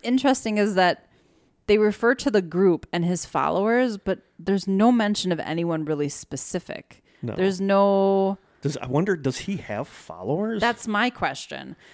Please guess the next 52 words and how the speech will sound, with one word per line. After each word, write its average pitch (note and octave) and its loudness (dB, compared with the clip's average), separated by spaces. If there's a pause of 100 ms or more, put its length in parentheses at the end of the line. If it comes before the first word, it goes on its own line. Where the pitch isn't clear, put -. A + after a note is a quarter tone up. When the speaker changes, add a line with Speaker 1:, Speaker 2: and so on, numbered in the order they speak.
(100)
Speaker 1:
So G#3+ 4 (240)
he A#3+ -2
says, A#3 2
aside, G3 0
there G#3+ 4
was B3 2
a A3 -6
T D#4 -4
V C#4+ -2
interview D#3 -2
with D#3 0
a D#3 -8
spokesperson E3 -4
for E3+ -2
the D#3+ -2
group C#3+ -4 (120)
who, E3 -2
uh, - -10
was E3+ -2
described D#3 -2
as C#3+ -2
bearded D#3+ -2
and D3+ -6
extremely D#3+ -6
intense. C3+ -6
Speaker 2:
It's - -12
probably - -4
him. - -6
Speaker 1:
That's - -14
what E4 -8
I F3+ -4
thought, C#3+ -8
too, G#3+ 0
because E3+ -2
there A3+ 4
is A#3+ 2
a G3 0
picture G3+ -2
of D3 0
him, E3+ -2
and C#3+ -4
he F3+ 0
has F#3 -2
a D#3+ -2
long D3 -2
white C#3+ -6
Speaker 2:
I'm A#2 -2
Speaker 1:
beard. - -8
Speaker 2:
sure C3+ 0
that's F2+ -8
probably F#2+ -6
him. A2 -10